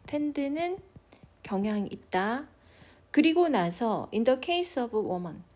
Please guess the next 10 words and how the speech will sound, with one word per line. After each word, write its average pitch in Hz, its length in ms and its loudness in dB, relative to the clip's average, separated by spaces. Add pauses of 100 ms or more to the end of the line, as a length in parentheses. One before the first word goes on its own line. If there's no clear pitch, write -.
(160)
여성의 339 540 4
경우에는 196 920 0 (260)
그 214 340 4
의상들 269 520 2
있잖아. 165 560 -6 (420)
커스튬, 339 480 -4 (460)
의상들은 302 840 2
월드는 240 800 2 (100)
뭐뭐 185 420 -2
이상, 202 520 -6